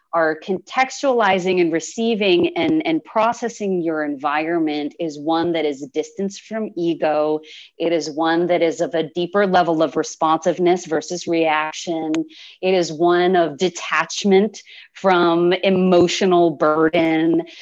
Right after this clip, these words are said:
So there are so many different layers of how that shows up for yourself. Uh, and, and really ultimately what this comes down to is, uh, it's not about you. <laughs> Anything that you're struggling with,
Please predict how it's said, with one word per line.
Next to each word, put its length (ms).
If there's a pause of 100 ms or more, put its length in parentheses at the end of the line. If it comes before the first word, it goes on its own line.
(140)
So 160
there 240
are 80
so 560
many 220
different 300
layers 360
of 100
how 300
that 200
shows 320
up 220
for 80
yourself. 640 (520)
Uh, 160 (100)
and, 260
and 200
really 260
ultimately 560
what 160
this 140
comes 220
down 300
to 280
is, 480 (280)
uh, 600
it's 240
not 160
about 320
you. 300 (240)
<laughs> 60 (1300)
Anything 1000
that 160
you're 200
struggling 640
with, 280